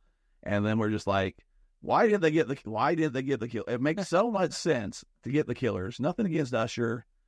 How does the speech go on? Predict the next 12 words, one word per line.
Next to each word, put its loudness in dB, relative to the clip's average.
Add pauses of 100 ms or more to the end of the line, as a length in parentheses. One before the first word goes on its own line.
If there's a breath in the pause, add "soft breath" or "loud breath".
(240)
uh, -2
nothing 0
against 0
anyone 0
else 0
that -4
was 0
in 0
the 0
running, 2
but, -4
like, -2